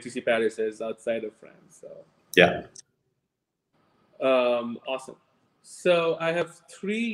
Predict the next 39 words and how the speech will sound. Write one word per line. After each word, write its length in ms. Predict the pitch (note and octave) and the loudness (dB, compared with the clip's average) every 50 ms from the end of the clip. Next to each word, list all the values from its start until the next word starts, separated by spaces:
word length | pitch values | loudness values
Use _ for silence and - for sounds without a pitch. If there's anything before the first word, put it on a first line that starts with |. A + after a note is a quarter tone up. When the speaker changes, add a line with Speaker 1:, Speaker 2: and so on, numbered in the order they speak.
| G3 G3 | 2 2
Speaker 1:
years 300 | G3 G3+ G3 F#3+ F#3+ F3+ | 4 4 0 0 -2 -4
of 140 | F3 D#3+ D#3+ C#3+ | -4 -4 -6 -10
experience 640 | - - _ _ E3+ E3 E3 E3 D#3+ E3 D#3+ D#3 D#3 | -10 -16 _ _ -8 -6 -4 -2 -2 -2 -4 0 -2
of 180 | - - - - | -2 -2 0 -4
ma-, 380 | C3 C3 C3 C3+ C3+ C#3 C3+ - | -4 -4 -2 0 0 -2 -2 -4
managing 500 | D#3+ D3+ C#3+ D3 E3 D#3+ D#3+ E3 E3 D#3+ D#3+ - - | 0 0 2 2 2 0 0 -2 -2 -2 -6 -2 0
sales 300 | D#3+ D#3+ D#3+ D#3+ D#3 D#3+ | 2 2 2 2 2 0
and 120 | D3 C#3 C3+ C3+ | -2 -2 -4 -6
distribution 560 | - - _ C3 B2 C3 C#3+ C#3+ C#3+ D#3+ D3+ C#3+ | -6 -6 _ -10 -6 -6 -8 -6 -8 -12 -10 -2
business 360 | C#3+ C#3+ B2+ B2+ C3+ C3 B2+ - - _ _ _ _ _ _ _ _ D3 | 0 0 0 0 -8 -12 -12 -14 -20 _ _ _ _ _ _ _ _ -2
in 60 | C#3+ C#3+ C#3 D3 | 0 0 0 0
emerging 420 | D3+ D#3+ D#3+ D#3+ D#3 D#3+ D3+ C#3+ | 0 0 0 0 0 -2 -2 -2
markets 760 | C#3 C3+ C3 C3+ C#3 C3+ - D3 C3+ C3+ B2+ - - - - C3 | -2 -2 -2 -2 -2 0 2 2 2 2 0 -4 -16 -8 -4 -4
in 180 | B2 B2 B2 B2+ C3 | -4 -2 -2 0 0
lower 200 | C3+ C#3 C#3+ C#3 C#3 - | 2 2 2 0 -2 -2
tier 180 | - C#3+ C#3 C3 | 0 0 0 0
cities 360 | - - C#3 B2+ B2+ B2 A#2+ | 2 -2 -2 -2 -2 -2 -2
of 120 | B2 A#2 - A#2+ A#2 | -4 -4 -4 -6 -6
India. 260 | A2+ G#2+ G#2 G2+ F2+ E2+ - - _ _ _ _ _ _ _ | -4 -2 -2 -2 -4 -4 -12 -20 _ _ _ _ _ _ _
Is 180 | - D3 C#3+ D3 | 2 2 4 4
my 200 | D#3+ E3+ F3 F3 E3 - | 4 4 4 4 2 4
profile 400 | D#3 D#3 D3+ D3+ D#3+ D#3 D3 D3 C#3 | 2 2 4 4 4 4 6 4 2
unique 540 | C#3 C#3 C#3+ D3 D3+ D#3 D#3+ E3+ E3+ E3 - | 0 -4 -4 -4 -2 0 -2 -2 -2 -4 -2
or 120 | C#3 C3 B2 A#2 - C3 | 0 0 0 0 -2 -4
overrepresented? 880 | B2+ B2+ C3 B2 B2 B2 A#2+ - A#2+ A2+ A#2 A#2 A#2 A2+ A2 G#2 - - _ - | -2 -2 -4 -2 0 -2 -2 -4 -10 -10 -10 -12 -14 -14 -16 -16 -18 -16 _ -14
Uh, 80 | - A2+ A#2+ | -14 -6 -4
which 160 | C#3 C#3 C#3 - | -4 -4 -4 -4
U 120 | C3+ C#3 | -2 -2
S 80 | C3+ - | -2 -2
schools 260 | - _ C#3+ C3+ - - | -8 _ -14 -16 -12 -6
to 80 | C#3+ B2+ | -6 -6
apply? 340 | A2+ - B2+ B2+ C3+ C3+ C3+ C3+ C3+ _ _ _ _ _ _ _ | -6 -4 -4 -4 -2 -2 -4 -4 -6 _ _ _ _ _ _ _
G 120 | C3 C3 | -6 -4
mat 240 | C3 C3 B2+ A#2+ - | -2 -2 -4 -4 -6
six 280 | - - G#2+ - - - | -8 -8 -8 -6 -4 -4
eighty. 260 | G2 - - - - - - | -4 -4 -4 -6 -16 -12 -2
It's 220 | - D#3+ D#3+ D3+ D#3 F3 F#3+ | 0 0 0 4 6 8 10
very 160 | G3+ G#3+ G3 F3 | 12 12 10 10
overrepresented. 640 | D3+ C3+ B2+ A#2+ A#2 - - A2 G#2 G#2 G#2 - - | 6 4 0 -6 -8 -8 -8 -10 -10 -10 -14 -14 -12